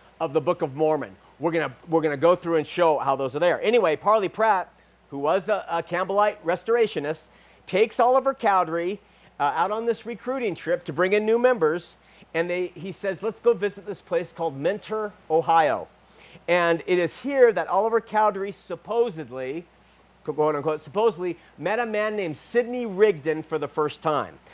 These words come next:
Now, I say supposedly because there are a whole bunch of theories out there that say that Joseph knew Sidney Rigdon personally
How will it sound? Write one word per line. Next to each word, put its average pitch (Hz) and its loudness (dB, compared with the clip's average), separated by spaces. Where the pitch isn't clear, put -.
Now, 185 4
I 175 4
say 277 -4
supposedly 196 0
because 160 -2
there 170 0
are 143 -2
a 147 2
whole 247 2
bunch 240 0
of 196 -4
theories 170 -4
out 123 -2
there 123 -2
that 156 2
say 196 4
that 135 -2
Joseph 226 -2
knew 196 -4
Sidney 202 -6
Rigdon 180 -4
personally 147 -6